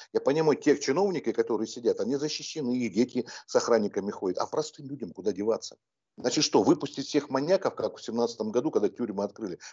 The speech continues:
после революции? Да все хорошие, все свободные, сейчас ничего не будет, буржуазию мы смели. Ну,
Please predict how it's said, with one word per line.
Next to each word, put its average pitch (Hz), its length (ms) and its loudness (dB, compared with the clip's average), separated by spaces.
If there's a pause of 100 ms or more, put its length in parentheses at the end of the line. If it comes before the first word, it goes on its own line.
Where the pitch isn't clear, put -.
после 104 240 -2
революции? 107 500 2
Да 147 100 4
все 180 200 2
хорошие, 147 440 0
все 143 200 -4
свободные, 127 580 -4 (220)
сейчас - 220 -4
ничего 143 260 0
не 143 80 2
будет, 113 220 4
буржуазию 127 560 2
мы 131 120 0
смели. 120 340 -4
Ну, 135 260 2